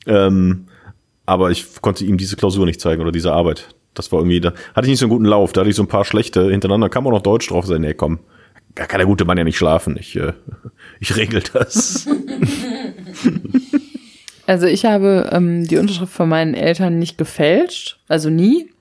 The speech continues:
Speaker 2: Ähm, aber ich habe sie immer geübt, um es zu können.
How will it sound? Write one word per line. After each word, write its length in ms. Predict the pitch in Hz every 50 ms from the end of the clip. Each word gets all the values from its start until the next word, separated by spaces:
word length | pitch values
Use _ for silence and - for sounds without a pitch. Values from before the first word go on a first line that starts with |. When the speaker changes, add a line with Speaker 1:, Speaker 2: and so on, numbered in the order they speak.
| _ _ - - - - - - _ _ _ _ _ _ _ -
Speaker 2:
Ähm, 320 | 165 160 160 165 165 - -
aber 160 | 175 175 -
ich 140 | - - 190
habe 140 | 208 -
sie 140 | - - 185
immer 180 | 190 190 170 160
geübt, 840 | 160 170 - - 226 262 294 254 214 - - _ - - - - _ _ _ _ _ _ _ _ 196 - -
um 120 | 180 202
es 180 | 202 - - -
zu 120 | 220 190
können. 320 | - - 190 175 196 285